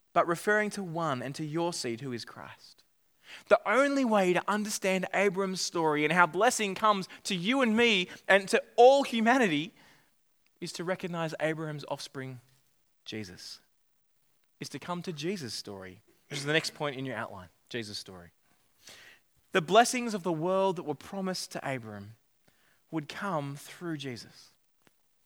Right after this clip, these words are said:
The greatest name on earth would be Jesus.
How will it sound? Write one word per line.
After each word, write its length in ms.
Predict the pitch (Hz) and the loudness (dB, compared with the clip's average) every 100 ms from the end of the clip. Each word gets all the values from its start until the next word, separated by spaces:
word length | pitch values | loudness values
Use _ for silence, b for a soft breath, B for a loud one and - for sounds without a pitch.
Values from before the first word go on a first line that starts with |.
| _ _ _ | _ _ _
The 80 | 170 | -4
greatest 440 | 160 208 220 214 190 | 4 6 6 4 4
name 280 | 202 214 190 | 4 4 2
on 180 | 196 - | 0 2
earth 340 | 208 190 - B B | 4 4 2 B B
would 360 | 185 208 170 - | -6 -4 -4 -6
be 160 | 202 175 | -6 -4
Jesus. 480 | 190 185 156 139 | -4 -4 -4 -8